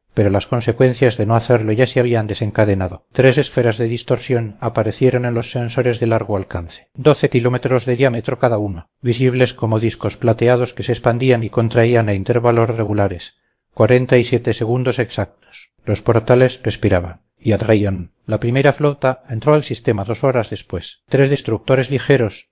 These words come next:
insignias mercenarias borradas, Omega Corporation, liderados por el comandante Rourke, cuya voz pausada emergió del enlace sin pedir permiso.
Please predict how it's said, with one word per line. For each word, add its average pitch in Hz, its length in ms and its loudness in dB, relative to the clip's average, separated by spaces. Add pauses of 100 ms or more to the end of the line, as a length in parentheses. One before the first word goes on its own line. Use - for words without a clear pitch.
insignias 120 580 -2
mercenarias 123 600 -2
borradas, 98 680 -4
Omega 110 320 0
Corporation, 98 800 -2 (120)
liderados 131 500 2
por 117 140 -4
el 120 120 -2
comandante 123 580 -2
Rourke, 123 540 -4 (160)
cuya 123 260 2
voz 135 200 2
pausada 131 460 0
emergió 117 400 -2
del 127 140 0
enlace 127 340 -2
sin 113 180 -8
pedir 123 340 0
permiso. 107 520 -6